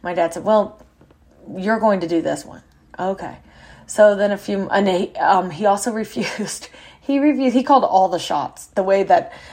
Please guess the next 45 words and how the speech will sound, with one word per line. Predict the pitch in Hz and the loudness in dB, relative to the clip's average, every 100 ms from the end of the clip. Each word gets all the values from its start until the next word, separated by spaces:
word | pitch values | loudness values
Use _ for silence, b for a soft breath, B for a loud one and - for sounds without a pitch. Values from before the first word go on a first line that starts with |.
| B | B
I | - | -4
mean, | 208 202 | -2 2
I'm | 202 | 2
in | 214 202 | 2 0
the | |
business, | 196 208 240 240 240 - | -2 0 0 0 -2 -4
and | 202 196 185 185 180 175 _ - | 2 2 2 -2 -6 -12 _ -6
if | 196 175 | -6 -6
a, | - - - _ _ _ _ _ - | -8 -8 -10 _ _ _ _ _ -10
if | 202 190 | -8 -6
a | |
seller | 185 226 220 262 | 0 4 4 4
was | 247 220 | 0 -6
calling | - 208 196 185 | -2 0 0 -2
all | 175 175 | -2 -2
the | |
shots | 175 185 175 170 | -4 0 0 0
the | - | -2
way | 180 170 | 0 0
that | 175 | -2
my | 170 170 | -8 -10
dad | 170 165 165 | -8 -8 -8
did | 196 202 202 196 B B | -2 0 0 -6 B B
with | - 175 175 | -8 -8 -6
me, | 175 190 220 - | -8 -6 -6 -4
I | 190 190 | -2 -2
would | 185 180 | -2 -4
have | 165 165 | -4 -8
fired | - 165 175 180 | -6 -2 -2 -2
him | 190 190 | -6 -8
as | 190 - 175 | -8 -6 -6
a | 175 | -8
client | - 170 170 165 170 _ | -10 -10 -10 -12 -16 _
a | 175 | -14
long | 175 170 - 175 175 180 | -14 -14 -6 -2 0 -2
time | 180 156 170 | -6 -8 -8
ago. | 143 135 - | -10 -12 -8
But | 175 170 - _ _ _ _ _ _ _ _ - - | -2 -2 -4 _ _ _ _ _ _ _ _ -20 -20
she | - 214 | -10 2
loved | 226 226 233 | 4 6 4
my | 220 | 0
dad, | 190 185 175 | 2 4 2
he | 175 - 196 | 0 -8 2
loved | 202 190 - | 2 2 -2
her, | 151 170 | -4 -4